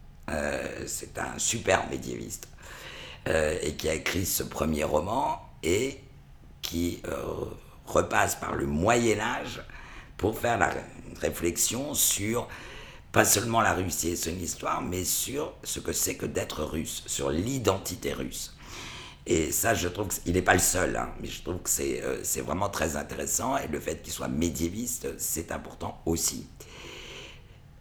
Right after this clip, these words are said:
L'autre tendance, euh, chez Lebedev par exemple,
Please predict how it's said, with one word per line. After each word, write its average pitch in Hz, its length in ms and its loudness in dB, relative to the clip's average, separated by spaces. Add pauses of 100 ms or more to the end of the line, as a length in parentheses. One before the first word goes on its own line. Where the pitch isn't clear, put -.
(120)
L'autre 143 520 6
tendance, 87 760 0 (340)
euh, 73 340 2 (800)
chez - 240 0
Lebedev 71 600 2
par 71 180 -2
exemple, 71 520 -2